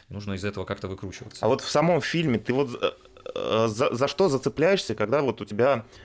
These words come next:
Speaker 2: э, возникает идея озвучить именно этот фильм? Ну, то есть, к-, как ты п-, подходишь, э, к по-,
Speaker 1: К
Speaker 2: к
Speaker 1: выбору
Speaker 2: выбору
Speaker 1: исходника?
Speaker 2: исходника?
Speaker 1: М.
Speaker 2: Да.
Speaker 1: К выбору исходника. Ну, во-первых, не знаю, во-первых, э, это, ну, э, это должен быть, должно быть что-то, что имеет продолжение.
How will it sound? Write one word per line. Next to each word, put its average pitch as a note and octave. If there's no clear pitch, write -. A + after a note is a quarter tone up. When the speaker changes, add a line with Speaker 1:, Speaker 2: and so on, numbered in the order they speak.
Speaker 2:
э, G#2
возникает A#2+
идея B2+
озвучить A2+
именно A2+
этот -
фильм? F2
Ну, G#2+
то D#3
есть, B2+
к-, F#2+
как -
ты D3
п-, -
подходишь, B2+
э, G2+
к -
по-, B2+
Speaker 1:
К -
Speaker 2:
к -
Speaker 1:
выбору C#3
Speaker 2:
выбору A#2
Speaker 1:
исходника? B2+
Speaker 2:
исходника? G#2+
Speaker 1:
М. G#2
Speaker 2:
Да. G2+
Speaker 1:
К G2
выбору A2
исходника. G#2+
Ну, B2
во-первых, D#3
не A#2+
знаю, G#2+
во-первых, C#3
э, G#2
это, G2+
ну, F2
э, F2+
это A#2+
должен A2
быть, G#2+
должно A#2+
быть C3+
что-то, E3+
что C#3
имеет B2
продолжение. A2